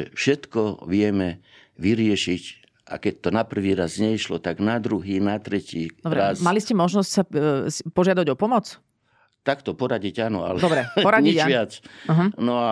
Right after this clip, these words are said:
Speaker 1: e, tak sa stalo, že, e, úplne prirodzene sa nevzdávam. Mám v sebe pevnú vôľu a viem, že pokiaľ sa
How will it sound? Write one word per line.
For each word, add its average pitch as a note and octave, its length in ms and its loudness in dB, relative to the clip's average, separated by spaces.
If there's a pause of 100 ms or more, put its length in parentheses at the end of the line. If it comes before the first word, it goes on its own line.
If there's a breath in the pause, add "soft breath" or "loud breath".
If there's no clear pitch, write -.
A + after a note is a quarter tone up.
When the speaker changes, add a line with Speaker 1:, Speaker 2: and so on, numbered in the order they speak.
Speaker 1:
e, A2 360 -2
tak D#3 260 -2
sa C#3 120 -2
stalo, C#3 320 0
že, B2 320 -2 (640 soft breath)
e, - 140 -10 (340)
úplne B2+ 520 0
prirodzene G2+ 960 -2 (280)
sa - 200 -2
nevzdávam. G#2+ 880 0
Mám G#2+ 320 -2
v A#2+ 80 -8
sebe G#2+ 200 -2
pevnú A2 380 -2
vôľu A2 540 0 (480 soft breath)
a D#2 360 -4 (440)
viem, A#2+ 480 0
že A#2+ 160 -2
pokiaľ G#2+ 480 -2
sa F#2+ 440 -4